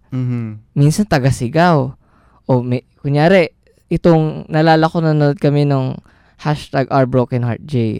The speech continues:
Speaker 2: Di ba, may point doon na, kasi politiko yung modern rendition dito sa, si Capulet saka si,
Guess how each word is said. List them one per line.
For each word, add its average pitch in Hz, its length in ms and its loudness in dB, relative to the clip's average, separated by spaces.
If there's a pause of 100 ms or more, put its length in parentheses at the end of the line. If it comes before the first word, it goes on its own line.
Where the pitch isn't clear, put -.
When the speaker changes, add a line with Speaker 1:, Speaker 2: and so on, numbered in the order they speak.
(960)
Speaker 2:
Di 143 100 -2
ba, 127 140 -4
may 196 180 2
point 196 360 4
doon 185 220 2
na, 175 140 2 (120)
kasi 160 260 -4
politiko 139 640 -4
yung 147 400 -4 (1000)
modern 147 440 2
rendition 139 640 0
dito 127 280 -8
sa, 120 540 -4 (760)
si 139 540 -6 (560)
Capulet 143 640 0
saka 143 240 -6
si, 135 220 -6